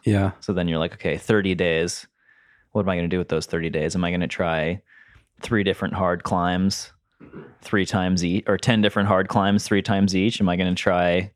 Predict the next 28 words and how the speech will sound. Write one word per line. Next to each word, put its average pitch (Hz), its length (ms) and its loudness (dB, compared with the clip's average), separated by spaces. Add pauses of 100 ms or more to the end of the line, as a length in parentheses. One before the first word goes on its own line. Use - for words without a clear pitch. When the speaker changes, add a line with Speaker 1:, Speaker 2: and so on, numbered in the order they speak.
(680)
Speaker 2:
you 98 100 2
know, 82 400 0 (220)
what's 104 240 2
the - 80 -2
breakdown 92 580 2
of, 85 300 -4 (100)
like, 87 320 -2 (240)
days 92 360 4
that 90 100 0
I'm 85 120 2
gonna 85 140 0
spend 85 600 -2
at - 160 -2
the 90 60 -10
boulders?" 82 560 0 (160)
Speaker 1:
Yeah. 101 340 4 (400)
Speaker 2:
And 92 120 2
it 90 80 -2
just - 180 -2
fe-, 98 220 2
it, 98 180 0
like, 90 380 0 (140)
feels 147 360 6
like, 101 380 2
I 123 40 4
mean, 120 220 6
obviously 113 520 2
we're 90 500 4